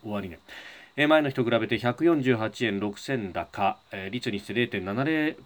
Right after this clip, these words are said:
ポイントのアップとなって、えー、おります。あのー、二十、二月二十七日以来三ヶ月ぶりの高値ということになって、三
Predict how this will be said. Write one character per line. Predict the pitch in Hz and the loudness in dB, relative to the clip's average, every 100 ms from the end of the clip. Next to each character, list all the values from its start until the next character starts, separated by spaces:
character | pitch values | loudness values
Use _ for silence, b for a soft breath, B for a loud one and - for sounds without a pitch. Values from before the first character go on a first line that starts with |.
| _ - | _ -6
ポ | 139 | -2
イ | 120 | -2
ン | 101 _ | -2 _
ト | 92 101 120 | -8 -8 -6
の | 110 127 127 | 0 0 0
ア | 120 | -6
ッ | - - | -8 -16
プ | 98 | -14
と | - 113 | -12 -10
な | 98 92 | -10 -12
っ | _ - | _ -6
て、 | 120 120 - | -6 -6 -10
え | 98 90 85 | -10 -8 -8
ー、 | 80 | -10
お | |
り | 80 | -10
ま | 78 82 | -10 -12
す。 | - - B B B B B B B - | -12 -18 B B B B B B B 0
あ | 131 | 2
の | 131 131 127 127 123 123 | 4 4 4 4 4 2
ー、 | 160 | 4
二 | 156 170 | 4 6
十、 | 151 151 139 | 6 4 4
二 | 147 147 | 4 6
月 | 180 180 185 | 4 4 2
二 | 175 | 4
十 | 151 | 4
七 | 123 - | 2 0
日 | 139 131 139 | -2 0 0
以 | 120 | 2
来 | 104 98 | 2 0
三 | 139 180 | 0 -2
ヶ | 175 175 | 0 0
月 | 160 156 | 0 0
ぶ | 151 | 0
り | 139 | 0
の | 131 | 0
高 | 131 147 | 2 2
値 | 113 | 2
と | - 92 | -2 -4
い | 123 | 0
う | 113 | 0
こ | 117 | 0
と | 107 | -2
に | 95 | -2
な | 90 | -4
っ | |
て、 | - 123 | -2 -4
三 | 120 117 | 0 -2